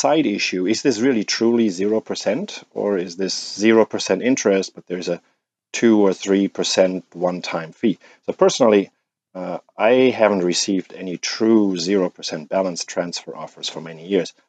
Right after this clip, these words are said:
Uh, but they're usually zero percent interest for a year or fifteen months, and then with this additional two or three percent balance transfer fee. Uh, but anyways, uh, at zero percent, I would certainly recommend doing at least a little bit of both,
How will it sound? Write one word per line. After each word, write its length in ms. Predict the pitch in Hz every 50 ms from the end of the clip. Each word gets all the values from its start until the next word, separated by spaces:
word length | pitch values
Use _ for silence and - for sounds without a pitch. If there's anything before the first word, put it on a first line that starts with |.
| _ _ _ _ _ -
Uh, 100 | 95 92
but 120 | 95 -
they're 220 | - 113 107 113 127
usually 280 | 120 113 107 101 98 90
zero 240 | 92 117 113 107
percent 360 | - - 92 - 95 90 85 -
interest 560 | 113 120 123 - - 120 110 104 - - -
for 180 | - 101 98
a 120 | 92 92 90 95 107
year 220 | 110 113 120 117 107 95
or 80 | 90
fifteen 440 | - - 107 - - - 95 90 95
months, 400 | 95 95 92 101 98 - - - _ _ _ _ _ _ _ _ _ _ _ _ _ _ - - -
and 160 | 90 90 90
then 160 | 92 92 95
with 140 | 92 90 -
this 260 | - 87 90 95 - _ _ _ _ _ _ _ -
additional 540 | 92 82 98 98 - - 95 87 82 80
two 320 | - - - - 117 110 98
or 60 | 90
three 220 | - - - 101
percent 420 | 92 - 82 82 - - 80 78 -
balance 320 | 90 90 87 82 82 -
transfer 400 | - - - 110 - - - - _ -
fee. 100 | - _ _ _ _ _ _ _ -
Uh, 120 | - - -
but 100 | 151 190
anyways, 380 | 185 151 110 87 80 - - _ _ _ _ _ _ _ _ -
uh, 300 | 120 117 120 120 117 113 -
at 180 | - 123 123
zero 280 | 135 185 240 240 202 -
percent, 540 | - - 107 - - 104 95 104 127 123 -
I 140 | - 92 110
would 160 | 131 156 165
certainly 540 | - - - 117 110 - 127 120 113 117 113
recommend 560 | 104 101 101 - - 95 92 90 90 95 92
doing 260 | 85 95 98 95 92 90
at 140 | 90 87
least 320 | 92 95 98 - - _ _ _ _ _
a 80 | 80 80
little 300 | 85 95 113 127 165 156
bit 160 | 139 143 123
of 180 | 117 113 - _
both, 420 | 104 95 78 - - - - -